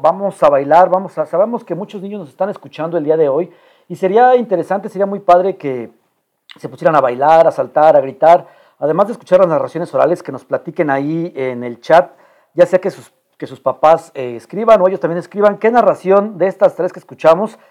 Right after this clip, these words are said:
Francisca y la muerte, A Margarita de baile, el, y El pájaro del alma, ¿cuál les ha gustado más? Vamos a seguir escuchando después de este corte musical,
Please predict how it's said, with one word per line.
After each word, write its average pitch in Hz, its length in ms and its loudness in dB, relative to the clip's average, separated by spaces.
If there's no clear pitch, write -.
Francisca 143 440 -2
y 156 40 -2
la 139 80 2
muerte, 185 480 -2
A 131 80 -6
Margarita 135 400 -2
de 139 100 0
baile, 160 440 0
el, 131 280 -14
y 139 100 -10
El - 100 -8
pájaro 147 300 -2
del 143 120 -2
alma, 190 320 2
¿cuál 269 180 4
les 254 120 2
ha 254 40 -2
gustado 214 340 4
más? 208 300 2
Vamos 202 240 0
a 165 40 -16
seguir 151 220 -6
escuchando 170 720 4
después 151 420 -8
de 131 440 -6
este 135 240 -12
corte 160 240 -4
musical, 147 580 0